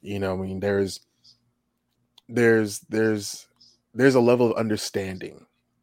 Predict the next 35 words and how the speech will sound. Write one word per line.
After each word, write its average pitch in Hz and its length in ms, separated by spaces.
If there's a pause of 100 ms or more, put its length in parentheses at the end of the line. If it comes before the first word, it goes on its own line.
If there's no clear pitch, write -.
that 98 140
I 95 120
can, 95 260
I 92 100
can 92 180
have 98 420
for 95 180
him, 95 280
for - 120
him 101 280
wanting 110 440
something 104 320
for 98 160
his 98 160
family 95 500 (320)
and 101 100
him 113 240
not 107 140
exactly 98 380
knowing 98 300
how 101 380
to 98 160
attain 113 420
it 95 140 (540)
and 101 180
just 98 140
being 101 200
a 92 40
straight 98 260
up 92 100 (100)
asshole 107 480
because 95 340
he, 101 340
he's 101 280
known, 104 400